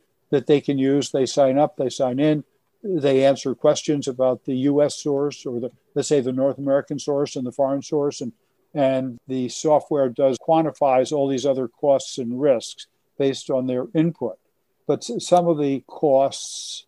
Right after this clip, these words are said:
and risks that about sixty, six oh percent of companies look only at the F O B price. They, they don't even look at landed cost.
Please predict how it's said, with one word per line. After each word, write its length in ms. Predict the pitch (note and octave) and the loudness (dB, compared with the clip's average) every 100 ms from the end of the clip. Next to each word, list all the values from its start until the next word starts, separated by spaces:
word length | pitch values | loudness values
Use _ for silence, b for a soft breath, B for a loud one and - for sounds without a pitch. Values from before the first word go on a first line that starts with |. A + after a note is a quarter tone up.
| _ | _
and 220 | C#3 C3 | -4 -2
risks 520 | B2 C3 - - - - | 2 2 0 -10 -14 -4
that 220 | C#3+ C3+ _ _ | -2 -2 _ _
about 320 | C#3+ D3+ C#3+ - | -2 0 0 -2
sixty, 540 | - G#3 - - B2 | -4 -4 -6 -10 -8
six 340 | - E3+ - | -4 -4 -2
oh 180 | E3 D3 | 0 0
percent 440 | C#3 C3+ - C#3+ C3 | -2 -6 0 0 0
of 140 | B2 | -4
companies 580 | C#3+ C3+ C3+ B2+ A#2+ - _ - | -4 -2 -4 -6 -6 -8 _ -4
look 200 | D3 C#3 | -2 0
only 340 | D3+ D3+ D3+ | 0 0 0
at 100 | C#3+ | -2
the 160 | D3+ C#3 | 0 0
F 120 | C3+ | 2
O 100 | C3+ | 0
B 160 | B2 B2+ | -2 -4
price. 360 | - G#2 G#2 | -2 -4 -4
They, 180 | - D3 | -2 -2
they 220 | D#3 C#3+ | 0 -2
don't 220 | C#3 C#3+ C#3+ | 0 0 0
even 220 | C3+ C3 | -2 -4
look 200 | C3+ C#3+ | -4 -6
at 100 | C#3 | -2
landed 440 | C3+ C3+ A#2+ A2+ | 2 2 0 -8
cost. 560 | - A#2+ F#2 - - | -4 -4 -4 -8 -20